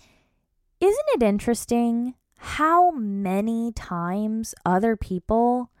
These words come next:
have tried to fix our problem for us, solve our problem for us, get us the right answer, get us to work it out right then and there? They just want resolution for us. It's weird, right?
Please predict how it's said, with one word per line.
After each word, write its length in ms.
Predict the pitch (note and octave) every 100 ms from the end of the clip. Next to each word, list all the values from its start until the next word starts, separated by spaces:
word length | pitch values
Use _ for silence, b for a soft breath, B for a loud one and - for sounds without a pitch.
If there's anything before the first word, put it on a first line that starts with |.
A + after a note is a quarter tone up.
| _
have 140 | - G3
tried 440 | - G#3 G#3 G#3+
to 560 | - - G3+ F#3+ F3+ F3+ -
fix 260 | C#4+ D4
our 120 | - B3+
problem 440 | - F3+ G3+ A3
for 220 | - A#3
us, 380 | A#3 A#3 - - b b
solve 260 | - D4+ D4+
our 80 | C#4+
problem 460 | - C#4 B3+ G#3+
for 200 | F#3 D#3+
us, 220 | C#3+ - -
get 200 | - D#4+
us 120 | D4
the 140 | C4+
right 240 | A#3+ A#3+ G#3+
answer, 440 | G3 F#3+ C#3 C#3+ B B B
get 160 | - F#4
us 160 | E4+
to 100 | -
work 320 | A#3 G#3+ A#3+
it 100 | B3
out 200 | G#3 E3+ -
right 220 | G#3 B3+ A#3
then 140 | A#3+ A3
and 140 | G3+
there? 200 | F3 D3
They 100 | D#3
just 300 | F3 F#3+ -
want 300 | F#3 B3 B3+
resolution 760 | A3 G3+ F#3+ E3 E3 A#2 A#2 C#3+
for 260 | - E3
us. 380 | A#2+ - - - b b b b b b b _ _ _ _ -
It's 160 | C4
weird, 440 | G#3 C4+ E4+ D3+ C#3
right? 360 | D3 F#3 B3